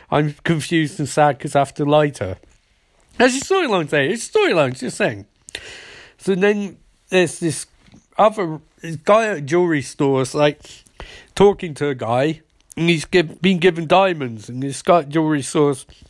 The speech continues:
phone's nine one one, he's sort of like, "These diamonds, this, this guy's staring me face diamonds.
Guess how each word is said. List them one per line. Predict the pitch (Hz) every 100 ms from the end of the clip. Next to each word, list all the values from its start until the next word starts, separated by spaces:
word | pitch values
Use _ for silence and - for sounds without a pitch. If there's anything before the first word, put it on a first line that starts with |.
| _ _ _ _ _ _ _
phone's | - 175 170
nine | 135 156 143
one | 139
one, | 139 127
he's | 113 -
sort | 156
of |
like, | 143 - - -
"These | - 131
diamonds, | 175 170 147 131 117
this, | 127 - 147 147 -
this | 143 -
guy's | 175 160 131 - _ - 151
staring | 139 - 180 165 156
me |
face | 131 - 160 131
diamonds. | _ 165 175 147 110 98